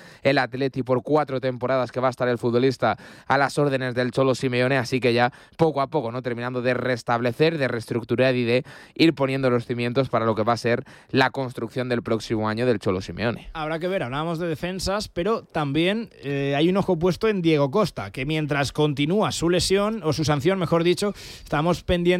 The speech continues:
Speaker 2: también de lo que pueda pasar con su futuro. Eran muchas las voces que hablaban de que había que ver qué pasaba a final de temporada. De momento, hoy en las páginas del diario Marca,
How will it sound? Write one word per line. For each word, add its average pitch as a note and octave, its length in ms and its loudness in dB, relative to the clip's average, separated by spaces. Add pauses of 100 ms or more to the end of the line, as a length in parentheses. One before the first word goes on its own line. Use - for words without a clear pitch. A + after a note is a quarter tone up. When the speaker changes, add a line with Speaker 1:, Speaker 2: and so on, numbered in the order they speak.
(140)
Speaker 2:
también F3 240 0
de F#3+ 60 0
lo F3+ 80 4
que D#3+ 80 2
pueda E3 200 2
pasar E3 220 -2
con C#3 160 0
su C3+ 140 -2
futuro. C#3 420 0
Eran D#3 140 0
muchas E3+ 240 0
las E3 100 4
voces E3 240 2
que E3+ 80 -2
hablaban E3 340 2
de D#3+ 120 0
que D#3 80 -2
había D#3 220 2
que D#3+ 100 2
ver D#3+ 260 0
qué - 140 -2
pasaba D#3 320 0
a - 20 0
final D#3+ 180 -2
de D#3+ 80 0
temporada. E3 600 2 (400)
De E3+ 240 0
momento, A3 720 2 (300)
hoy F3 240 4
en F#3+ 60 0
las D3 100 0
páginas D#3+ 260 -2
del E3 80 0
diario D#3 240 2
Marca, E3+ 460 -2